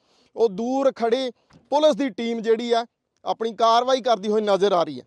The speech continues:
ਤਾਂ ਇਹ ਜੋ ਗੈਂਗਸਟਰ ਘਾਇਲ ਹੋਇਆ ਉਸ ਦਾ ਕਾਰਨ ਇਹ ਬਣਦਾ ਹੈ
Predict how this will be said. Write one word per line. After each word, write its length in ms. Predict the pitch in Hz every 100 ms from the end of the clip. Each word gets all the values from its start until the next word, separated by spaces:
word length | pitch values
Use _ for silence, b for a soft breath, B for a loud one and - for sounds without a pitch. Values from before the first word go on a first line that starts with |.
| _ _ _ _
ਤਾਂ 160 | 202 214
ਇਹ 300 | 240 254 254 - _ _ _ _ _ -
ਜੋ 100 | 214 240 151
ਗੈਂਗਸਟਰ 340 | 202 220 - 240
ਘਾਇਲ 240 | 269 254 220
ਹੋਇਆ 380 | 214 214 214 254 _ _ _ _ -
ਉਸ 160 | 202
ਦਾ 120 | 220
ਕਾਰਨ 400 | 247 233 220 247
ਇਹ 120 | 254 262
ਬਣਦਾ 280 | 226 214
ਹੈ 100 | 240